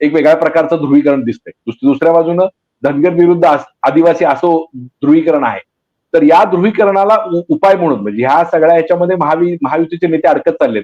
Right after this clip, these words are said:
म्हणजे कुणी मराठा समाजाला शब्द देतोय, कुणी ओबीसी समाजाला शब्द देतोय, कुणी धनगर समाजाला शब्द देतोय,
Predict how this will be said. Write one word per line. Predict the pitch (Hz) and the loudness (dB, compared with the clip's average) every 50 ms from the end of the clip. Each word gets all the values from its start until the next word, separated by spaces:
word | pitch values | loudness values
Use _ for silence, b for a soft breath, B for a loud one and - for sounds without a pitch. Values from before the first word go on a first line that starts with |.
| _ | _
म्हणजे | - 117 123 135 | -8 -6 -6 -4
कुणी | - 139 139 151 156 147 - _ _ _ _ _ _ _ - | -2 -2 0 0 0 -2 -4 _ _ _ _ _ _ _ -4
मराठा | 131 131 147 151 160 | -2 0 0 0 0
समाजाला | 160 156 151 156 151 156 160 156 | -2 -2 -2 -2 0 -2 -2 -2
शब्द | 165 160 151 151 | -2 -4 -2 0
देतोय, | 151 143 147 147 - 147 143 | 0 0 0 0 0 0 -2
कुणी | 131 - 139 143 | 0 0 0 0
ओबीसी | 143 135 135 139 151 151 | 2 2 0 0 -2 -2
समाजाला | 139 147 143 147 143 143 143 139 | -4 -4 -2 -2 0 0 -2 -2
शब्द | - 143 127 131 143 | -2 -4 -4 -2 -2
देतोय, | 139 131 139 135 147 143 | 0 0 -2 -2 0 -2
कुणी | 139 135 131 139 | -2 -2 -2 0
धनगर | 131 127 123 127 135 147 | 0 0 0 0 0 0
समाजाला | 143 - 147 143 139 139 135 - 139 | 0 0 -2 0 0 -2 -2 -2 -4
शब्द | 120 127 135 | -2 -2 -2
देतोय, | 131 135 123 - 131 | 0 0 0 0 -2